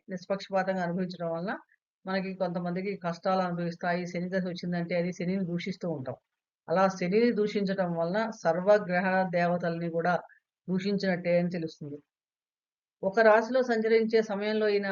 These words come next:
ముఖ్యంగా రెండున్నర సంవత్సరాలు తీసుకుంటాడు, అందుకనే ఈయన మందుడు అని కూడా అంటారు. అంటే నెమ్మదిగా మందంగా చరించేవాడు అని అర్థం అన్నమాట. ఈయనకి వాహనంగా కాకి ఉంటుంది. అలాగే ఈయనకి ప్రత్యేకంగా శనివారం అంటే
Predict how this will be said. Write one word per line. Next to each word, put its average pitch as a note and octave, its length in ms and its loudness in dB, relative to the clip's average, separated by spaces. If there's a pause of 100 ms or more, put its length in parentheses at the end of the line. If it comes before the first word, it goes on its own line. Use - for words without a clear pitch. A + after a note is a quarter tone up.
(140)
ముఖ్యంగా G#3 420 -4
రెండున్నర F#3 380 -2
సంవత్సరాలు F#3 480 -2
తీసుకుంటాడు, E3 380 -4
అందుకనే F3+ 340 -4
ఈయన F#3+ 220 -2
మందుడు F3+ 380 -2
అని F#3 140 0
కూడా F3 180 -2
అంటారు. C3 320 -6 (100)
అంటే E3 220 -8 (520)
నెమ్మదిగా A3 580 4
మందంగా A3 560 2
చరించేవాడు F3+ 840 0 (300)
అని F3 140 -6
అర్థం D#3 260 -6
అన్నమాట. B2+ 320 -10 (640)
ఈయనకి F#3+ 320 -2
వాహనంగా G#3 580 4
కాకి F#3+ 440 0 (200)
ఉంటుంది. F#3 380 -4 (840)
అలాగే A3 360 8 (180)
ఈయనకి G#3+ 920 -2
ప్రత్యేకంగా G#3+ 720 -2
శనివారం G#3 560 0
అంటే G3 200 -4